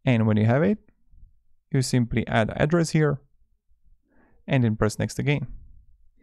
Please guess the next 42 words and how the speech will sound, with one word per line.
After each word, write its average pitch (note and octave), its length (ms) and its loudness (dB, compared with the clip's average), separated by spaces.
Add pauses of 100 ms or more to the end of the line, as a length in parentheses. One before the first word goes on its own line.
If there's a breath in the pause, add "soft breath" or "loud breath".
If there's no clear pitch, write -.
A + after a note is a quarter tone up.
(300 soft breath)
And C#3 180 2
then E3+ 120 2
you F3 100 2
have D#3 160 0
option D3+ 460 -2
to C3+ 120 -2
setting B2+ 320 0
up A2 140 0
small B2+ 300 0
business A#2+ 320 0
banking. D3 520 0 (360 loud breath)
So - 160 0
right C3 200 2
here, B2 380 2
you B2 140 0
can, A2+ 460 2 (540)
uh, A2+ 280 2
simply A#2+ 580 2
start A#2 400 0 (160)
the, A#2+ 160 2
your A2+ 200 2
bank, A#2 420 0 (340)
uh, A2+ 400 2
account D3+ 380 0
with B2 80 -2
the A#2 60 4
Bank A2+ 200 0
of A2 80 4
America. B2+ 460 2 (1400 soft breath)
And B2 200 4
you B2 100 4
will B2 160 2
let A#2 220 2
the A2+ 80 -2
Bank A#2+ 240 0
of A#2+ 60 4
America A#2 280 2
small A#2+ 240 0
business A#2 300 0
specialist A2+ 480 -2
contact D3+ 420 0
you, A3 160 0